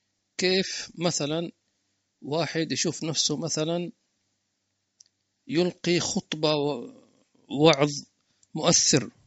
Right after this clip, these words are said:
بينما في الواقع ما له أي مجال في الخطابة. فهذه رؤية تدل أن، أن لك موهبة تستطيع أن ترتقي المنبر.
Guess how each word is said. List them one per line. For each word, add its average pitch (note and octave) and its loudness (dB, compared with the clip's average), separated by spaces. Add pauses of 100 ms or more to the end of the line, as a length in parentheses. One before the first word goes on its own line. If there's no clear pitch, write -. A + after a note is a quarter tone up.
بينما D#3 4
في D#3 0
الواقع F3 4 (1500)
ما D3+ 8
له F#3+ 4
أي G3+ 8
مجال F#3 6
في - -4
الخطابة. B2 -6 (2000)
فهذه F#3 4
رؤية G3 2 (320)
تدل F3+ 4
أن، F3+ 0
أن F3 0
لك F#3+ 0
موهبة F#3+ 4
تستطيع G3 2
أن D3+ 2
ترتقي F3+ 2
المنبر. F3 4